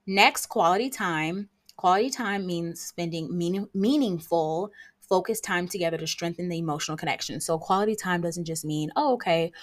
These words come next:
we're gonna go to the movies," right? So it's so funny because this is a very controversial conversation in my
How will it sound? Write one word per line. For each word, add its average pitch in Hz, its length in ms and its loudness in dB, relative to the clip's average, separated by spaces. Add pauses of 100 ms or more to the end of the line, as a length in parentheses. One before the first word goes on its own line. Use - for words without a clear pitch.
(240)
we're 180 140 2
gonna 165 240 -2
go 151 420 0 (180)
to 143 460 0 (140)
the 165 100 -4
movies," 160 800 -2
right? 143 280 2 (280)
So 170 600 8
it's 160 200 0
so 185 200 6
funny 151 360 2
because 151 400 -2
this 156 160 -4
is 165 60 0
a 156 40 -2
very 147 240 2
controversial 151 1000 -2
conversation 156 800 -2
in 165 220 -2
my 143 380 -2